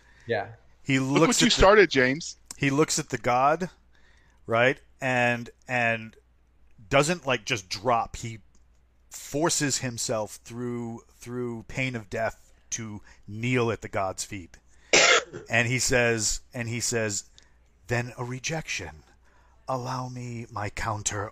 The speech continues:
Speaker 2: offer." The snake becomes, uh, what do you call it? Uh, turns to that, like, flittery ash in the wind and disappears. Uh, from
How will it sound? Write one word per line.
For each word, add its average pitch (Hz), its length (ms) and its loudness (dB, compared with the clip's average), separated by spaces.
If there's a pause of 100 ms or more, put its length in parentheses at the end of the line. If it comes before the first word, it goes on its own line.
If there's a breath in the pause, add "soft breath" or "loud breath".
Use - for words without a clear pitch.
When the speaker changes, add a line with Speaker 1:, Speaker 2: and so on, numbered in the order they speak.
Speaker 2:
offer." 87 540 -10 (520 soft breath)
The 120 120 0
snake - 680 2 (460)
becomes, 123 920 -2
uh, 113 280 2
what 113 120 -2
do 120 60 0
you 110 60 0
call 101 300 0
it? 92 200 -8
Uh, 92 460 -2 (500)
turns 127 360 0
to 113 300 -4
that, 104 320 0
like, 95 320 -4 (540)
flittery 123 680 0
ash 113 300 2
in 117 100 -4
the 107 80 -6
wind 113 440 -6 (500 soft breath)
and 110 120 -6
disappears. 98 760 -4 (600 soft breath)
Uh, 107 320 2
from 123 280 -2